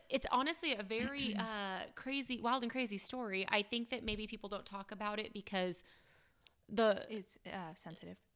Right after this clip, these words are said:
Speaker 1: It's se-, well, it's
Speaker 2: Like a sensitive time.
Speaker 1: Yeah, it's a sensitive time, and also it was, like, a blunder
Speaker 2: Oh.
Speaker 1: on our part. We shut down an entire city and shot at a weather balloon all night.
Speaker 2: <laughs>
Speaker 1: That's the story that they're going
Speaker 2: I mean,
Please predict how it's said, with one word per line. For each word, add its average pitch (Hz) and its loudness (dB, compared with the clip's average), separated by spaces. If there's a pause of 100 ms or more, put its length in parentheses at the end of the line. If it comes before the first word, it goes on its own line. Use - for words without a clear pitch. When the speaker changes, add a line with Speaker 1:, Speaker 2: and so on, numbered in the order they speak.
(120)
Speaker 1:
It's 269 2
se-, - 6
well, 269 10
it's - 4
Speaker 2:
Like 247 0
a 240 0
sensitive 214 0
time. 170 -8 (160)
Speaker 1:
Yeah, 285 10
it's 277 4
a 277 4
sensitive 302 4
time, 196 6
and 208 6
also 190 4
it 180 2
was, 180 4
like, 175 2
a 185 4 (380)
blunder 180 4 (380)
Speaker 2:
Oh. 175 -6
Speaker 1:
on 165 8
our 180 10
part. 185 10
We 202 6
shut - 10
down 185 8
an 180 4
entire 180 8
city 175 6
and 180 4
shot 170 8
at 165 2
a - 4
weather 165 4
balloon 180 2
all 185 2
night. 190 6 (400)
Speaker 2:
<laughs> 269 8
Speaker 1:
That's 208 12
the 233 12
story 202 8
that 202 4
they're 190 4
going 202 12
Speaker 2:
I 247 12
mean, 247 10